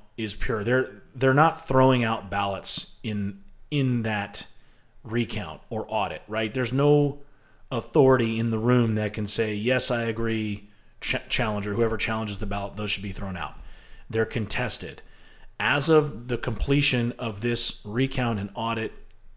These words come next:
the Trump legal team is going to contest two hundred and thirty-eight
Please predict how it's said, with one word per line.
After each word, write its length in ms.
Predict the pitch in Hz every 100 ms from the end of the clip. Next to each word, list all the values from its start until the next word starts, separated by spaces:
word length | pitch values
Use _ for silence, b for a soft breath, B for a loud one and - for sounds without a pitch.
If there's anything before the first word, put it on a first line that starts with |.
| -
the 100 | 98
Trump 320 | - 135 135
legal 260 | 131 127 127
team 440 | - 110 104 98 B B B -
is 120 | 104
going 280 | - 123 123
to 100 | 117
contest 680 | - 110 110 107 - - -
two 200 | 151 139
hundred 260 | 139 135
and 220 | 131 110
thirty-eight 580 | 107 117 113 104 101 -